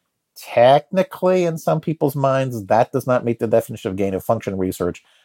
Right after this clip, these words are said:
but in a lot of other people's minds, they think, "Wait a minute, that's crazy dangerous. Of course that's gain of function research." So this is a,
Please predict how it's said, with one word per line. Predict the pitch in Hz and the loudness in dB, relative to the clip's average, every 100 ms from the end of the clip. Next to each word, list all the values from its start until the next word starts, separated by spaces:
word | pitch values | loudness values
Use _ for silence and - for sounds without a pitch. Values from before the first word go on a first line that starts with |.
| _ | _
but | 110 95 - | 2 2 -2
in | 92 | -2
a | |
lot | 90 98 | 2 4
of | 147 | 4
other | 185 | 2
people's | 120 101 95 | -4 -4 -4
minds, | 95 95 95 | -2 -2 -2
they | 92 | -4
think, | 95 104 | -4 0
"Wait | 190 110 | 2 2
a | |
minute, | 80 71 _ | -2 -12 _
that's | 107 104 101 - _ _ _ _ | 2 2 0 -8 _ _ _ _
crazy | - 110 95 | 0 0 0
dangerous. | 87 156 131 90 82 - - | 0 0 0 0 -2 -6 -18
Of | - | 0
course | 185 - | 2 2
that's | 78 | -6
gain | - 76 | -10 -12
of | - | -10
function | 78 - 73 | -14 -12 -14
research." | 71 - - | -16 -18 -10
So | 95 | -8
this | 117 110 | -6 -8
is | 107 | -4
a, | 104 | -6